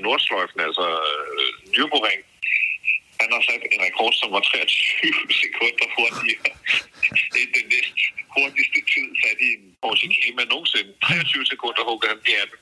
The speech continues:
Og jeg har fået mange speedlaps i mit liv, men jeg vil sige, den, øh, Jörg Bergmeister gav mig i dag, den der bil, den, øh, det var, det var edderfløjt med,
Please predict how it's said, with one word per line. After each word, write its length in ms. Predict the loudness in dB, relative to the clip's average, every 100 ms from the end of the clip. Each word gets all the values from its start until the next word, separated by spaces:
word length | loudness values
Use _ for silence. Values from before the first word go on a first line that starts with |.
| -16 -14 -12 -10 -12 -14 -12 -2
Og 80 | 0 2
jeg 80 | 0
har 60 | -2 -2
fået 120 | 0 0
mange 140 | 0 -2
speedlaps 500 | 0 0 2 0 2 0
i 20 | 0
mit 100 | -2
liv, 80 | -2 0
men 80 | 0
jeg 60 | 0
vil 100 | 0
sige, 120 | 0 0
den, 80 | 2 0
øh, 120 | 2 0 0
Jörg 200 | -2 -4 -4
Bergmeister 600 | -2 -2 -2 0 0 0 0
gav 100 | 0 0
mig 80 | 0
i 20 | 0
dag, 100 | 0 0
den 80 | 0 0
der 100 | 0 0
bil, 160 | 0 -2 _ _ _ _ _ _ -2 0
den, 120 | 2 0
øh, 760 | 2 0 0 0 0 0 0 -2 -4 -12 -10 -4
det 60 | 0
var, 80 | 0 0 0
det 60 | -2
var 80 | 0 -2
edderfløjt 580 | -2 -2 -2 -2 -2 -2 -2
med, 120 | -2